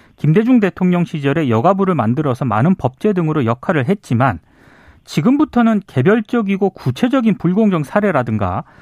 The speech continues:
범죄적 사안에 대해서 더 확실하게 대응하는 게 맞기 때문에 부처의 역사적 소명을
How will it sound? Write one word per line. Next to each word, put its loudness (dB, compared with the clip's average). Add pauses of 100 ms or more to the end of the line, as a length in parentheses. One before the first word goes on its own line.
(240)
범죄적 2
사안에 2
대해서 -2
더 -4
확실하게 -2
대응하는 0
게 -4
맞기 -4
때문에 0 (520)
부처의 0
역사적 0
소명을 0